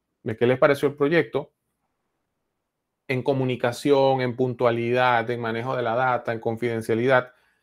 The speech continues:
Entonces, se acostumbra a hacer un gráfico de estos de araña, de tela de araña, perdón, un gráfico radial,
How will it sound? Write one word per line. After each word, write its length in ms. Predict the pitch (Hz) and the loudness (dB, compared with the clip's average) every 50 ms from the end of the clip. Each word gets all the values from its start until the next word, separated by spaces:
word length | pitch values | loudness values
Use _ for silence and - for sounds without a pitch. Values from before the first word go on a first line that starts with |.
| _ _ _ _ - | _ _ _ _ -8
Entonces, 340 | 123 120 135 127 151 151 | -4 -4 -2 -2 -2 0
se 100 | - 175 | 0 0
acostumbra 580 | 147 - - 127 117 - - 196 190 165 139 123 | 0 0 -2 -6 -6 -2 -2 0 0 0 -2 -4
a 20 | |
hacer 220 | 110 - - 123 127 | -4 -4 -4 -4 -4
un 100 | 131 131 | -4 -2
gráfico 480 | 131 131 131 127 - 147 139 - 135 | 0 0 0 0 -2 -6 -6 -4 -2
de 100 | 131 135 | -2 -2
estos 280 | 131 127 - - 110 110 | -2 -4 -4 -4 -4 -2
de 100 | 117 147 | 0 0
araña, 420 | - 143 135 120 127 156 180 - _ _ _ _ _ _ _ _ _ _ _ _ _ _ _ _ | 2 2 0 0 -2 -6 -8 -10 _ _ _ _ _ _ _ _ _ _ _ _ _ _ _ _
de 140 | - 120 123 | -2 -2 0
tela 280 | 120 - 143 143 151 156 | 4 4 4 4 4 4
de 100 | 151 151 | 2 2
araña, 340 | 139 135 127 117 107 110 110 | 2 0 0 -2 -4 -6 -8
perdón, 340 | - 117 117 117 110 104 | -6 -6 -4 -4 -4 -4
un 100 | 104 107 | -6 -6
gráfico 380 | 104 - 120 123 - 139 - 131 | -4 -4 -4 -4 -6 -4 -4 -2
radial, 520 | 123 143 147 156 151 127 113 113 - - | 0 2 2 4 4 4 2 2 0 -8